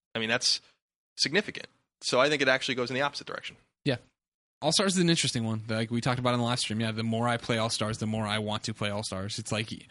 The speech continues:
Speaker 2: the, you know, it's just, it, it, I'm eating and eating and eating, but only getting hungrier and hungrier,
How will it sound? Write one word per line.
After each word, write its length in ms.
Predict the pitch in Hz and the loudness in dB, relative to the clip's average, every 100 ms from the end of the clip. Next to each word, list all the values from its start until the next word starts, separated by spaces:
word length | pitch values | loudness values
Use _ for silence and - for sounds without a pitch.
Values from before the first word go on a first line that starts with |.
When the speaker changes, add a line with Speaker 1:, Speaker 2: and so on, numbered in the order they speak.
| - - _ - | -20 -20 _ -6
Speaker 2:
the, 140 | 120 104 | -4 0
you 80 | 123 | 0
know, 100 | 110 | 0
it's 100 | 107 | 0
just, 240 | 123 - - - - | 0 0 -4 -16 -12
it, 460 | - 120 - 127 | -6 -6 -2 0
it, 40 | 127 | 2
I'm 140 | 131 113 | 0 2
eating 260 | 139 135 | 4 4
and 80 | 127 | 2
eating 200 | 127 127 | 2 2
and 80 | 120 | 2
eating, 200 | 123 120 | 2 2
but 100 | 110 | 0
only 140 | 113 113 | -2 -2
getting 180 | 110 123 | 0 0
hungrier 300 | 117 110 104 | 0 0 0
and 80 | |
hungrier, 400 | 117 107 104 117 | -2 -2 -4 -4